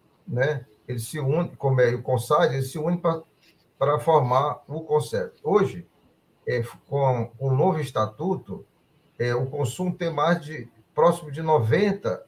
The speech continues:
é, é, membros. E esses conselhos, eles são altamente representativos. Então, nós temos, por exemplo, doze alunos do D C E,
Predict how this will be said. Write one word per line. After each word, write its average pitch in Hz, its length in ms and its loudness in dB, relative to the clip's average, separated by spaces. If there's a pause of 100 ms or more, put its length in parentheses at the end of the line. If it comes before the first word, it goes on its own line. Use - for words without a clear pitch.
(100)
é, 117 360 -2
é, 113 40 0
membros. 123 680 0 (600)
E 220 120 -6
esses 208 400 0
conselhos, 160 760 -2
eles 113 160 -10
são 165 100 0
altamente 175 760 0
representativos. 175 1300 -2 (880)
Então, 185 300 0
nós 170 180 2
temos, 131 460 0
por 120 200 -6
exemplo, 110 600 -4
doze 156 400 0
alunos 139 520 0
do 131 140 -4
D 113 220 -4
C 151 220 -6
E, 135 280 0